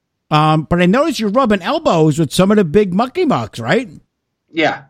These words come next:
Speaker 1: I mean,
Speaker 2: Yeah,
Speaker 1: you're
Speaker 2: yeah,
Speaker 1: hanging,
Speaker 2: so
Speaker 1: you're hanging out with, uh, Philip McKnight and, you know, Ryan from sixty Cycle Hum and
Speaker 2: Oh, he's a great dude. I love him.
Speaker 1: Oh, I
Speaker 2: If
Speaker 1: love
Speaker 2: he's
Speaker 1: his
Speaker 2: lis-,
Speaker 1: show.
Speaker 2: if he's listening to the show right now, greetings to, to, to Ryan because he's such an awesome dude.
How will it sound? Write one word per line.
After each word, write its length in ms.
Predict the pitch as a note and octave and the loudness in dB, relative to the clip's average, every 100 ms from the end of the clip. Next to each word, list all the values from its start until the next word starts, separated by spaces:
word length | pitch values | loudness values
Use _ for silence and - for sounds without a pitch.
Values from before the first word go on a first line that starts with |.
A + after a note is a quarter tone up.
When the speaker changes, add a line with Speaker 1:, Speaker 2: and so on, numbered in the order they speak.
| _ | _
Speaker 1:
I 160 | D#3 D#3+ | -4 -2
mean, 240 | F3 F3 | 0 2
Speaker 2:
Yeah, 60 | F3 | 2
Speaker 1:
you're 80 | E3 | 0
Speaker 2:
yeah, 60 | |
Speaker 1:
hanging, 200 | F3+ F#3 | -2 -2
Speaker 2:
so 100 | F#3 | -4
Speaker 1:
you're 140 | E3+ D#3+ | -6 -6
hanging 300 | F#3 F#3+ F#3 | -6 -4 -6
out 140 | F3+ | -6
with, 220 | F3 E3 | -8 -8
uh, 240 | E3+ D3+ C#3 | -6 -6 -8
Philip 380 | - F#3+ G3+ F3 | -6 -6 -4 -4
McKnight 640 | C#3+ E3+ F#3 G3+ G3+ G#3 | -6 -4 -4 -2 -4 -6
and, 260 | D3+ C#3 D3 | -6 -6 -4
you 60 | |
know, 160 | D3+ B2+ | -6 -6
Ryan 400 | B2 E3+ F#3 F#3+ | -4 -4 -4 -6
from 160 | D#3 B2+ | -4 -4
sixty 380 | F#3 F3+ F3 | -4 -6 -6
Cycle 440 | C#3+ F3 E3+ D#3+ C#3 | -6 -6 -8 -6 -6
Hum 420 | B2+ F3+ G3 G3+ | -4 -2 0 0
and 300 | D3 B2+ A#2 D3+ | 0 0 0 2
Speaker 2:
Oh, 220 | E3+ D3+ | 2 2
he's 380 | E3+ F3+ F#3 G3+ | 0 0 0 0
a 120 | F3+ | -2
great 360 | D#3 F#3+ F3+ | 0 -2 -2
dude. 160 | F3 E3 | -4 -2
I 160 | D3 C3 | -2 -4
love 640 | B2+ B2+ B2+ A#2+ A#2 A#2 | -6 -4 0 0 -2 -6
him. 260 | A2+ G2+ G#2+ | -10 -10 -6
Speaker 1:
Oh, 200 | B3 A#3 | -4 0
I 80 | F#3 | 0
Speaker 2:
If 100 | C#3+ | 0
Speaker 1:
love 100 | A3+ | -2
Speaker 2:
he's 140 | B3+ | -4
Speaker 1:
his 100 | C#3+ | -4
Speaker 2:
lis-, 100 | G#3 | -6
Speaker 1:
show. 240 | B2 F#2 - | -8 -12 -2
Speaker 2:
if 200 | A3 A3 | -2 0
he's 220 | A3 F#3 | -4 -4
listening 360 | G3 F#3+ F#3 F3 | -4 -2 -2 -2
to 120 | F3 | -4
the 120 | E3 | -4
show 200 | D3 D#3 | -6 -4
right 200 | D3 D3 | -2 -2
now, 160 | C#3 C#3 | -4 -6
greetings 440 | C3 C3 C3 B2+ B2 | -6 -10 -10 -14 -12
to, 240 | A#2+ A#2 | -10 -10
to, 220 | A#2 C3 | -12 -18
to 160 | A#2+ B2+ | -16 -10
Ryan 300 | A2+ A2 A2 | -6 -6 -8
because 320 | G#2+ A#2 F#2 | -10 -12 -14
he's 180 | G#2 - | -16 -16
such 240 | G#2 - | -16 -16
an 60 | - | -16
awesome 260 | D#2 - - | -16 -16 -20
dude. 220 | D#2+ | -20